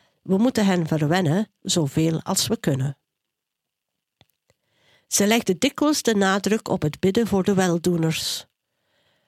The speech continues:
Het moet een echt persoonlijk en met veel verantwoordelijkheid verricht gebed zijn.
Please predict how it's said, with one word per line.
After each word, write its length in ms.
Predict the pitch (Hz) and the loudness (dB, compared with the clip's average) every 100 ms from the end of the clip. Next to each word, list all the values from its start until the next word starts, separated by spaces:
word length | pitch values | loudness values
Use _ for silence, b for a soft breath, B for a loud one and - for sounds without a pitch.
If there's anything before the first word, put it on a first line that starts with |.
| - | -6
Het 240 | 208 - | -4 -2
moet 160 | 254 247 | -2 0
een 140 | 233 | -2
echt 440 | - 330 - - - | -2 -4 -4 -14 -10
persoonlijk 800 | - 254 - 302 294 190 208 - | -4 -2 0 2 2 2 0 -4
en 280 | - 190 185 | -6 -2 0
met 260 | 165 156 - | 0 -2 -2
veel 320 | 277 311 311 | 0 2 0
verantwoordelijkheid 1040 | 208 208 202 - 247 285 190 - 170 185 | 0 -2 -4 -2 0 0 -2 -2 -2 -2
verricht 420 | - 254 156 - | -2 -2 -2 -4
gebed 400 | - 247 302 - | -6 -2 -2 0
zijn. 420 | - 165 156 156 | 0 2 0 -2